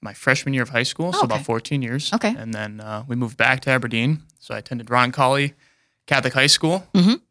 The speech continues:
Speaker 1: um, graduated in twenty fourteen, and, uh, entered, uh, college seminary,
Speaker 2: Mm-hmm.
Speaker 1: Saint John Vianney College Seminary at, uh, the University of Saint Thomas
Speaker 2: Mm-hmm.
Speaker 1: in Saint Paul, Minnesota,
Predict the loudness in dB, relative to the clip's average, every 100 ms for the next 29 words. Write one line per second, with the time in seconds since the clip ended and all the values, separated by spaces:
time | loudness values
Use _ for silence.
0 | _ _ _ -16 -14 -16 -18 _ 0 2
1 | 2 -2 -2 -2 -2 -2 -2 0 2 2
2 | 0 -4 _ -12 -10 -10 -14 _ _ _
3 | _ _ _ _ -18 -4 -2 -2 -2 -2
4 | -4 -8 _ _ _ _ _ _ _ _
5 | -20 -20 -20 _ _ _ 4 4 4 2
6 | 0 2 2 0 2 4 4 2 -2 -4
7 | -6 -8 -10 -12 -14 -18 -4 -4 -4 -8
8 | -10 -12 -14 -10 -8 -8 -10 -14 -12 -14
9 | -8 -2 0 0 0 0 0 -2 -2 0
10 | 4 4 4 -2 _ _ -4 2 2 2
11 | 0 -2 -4 -6 -2 -2 -2 -6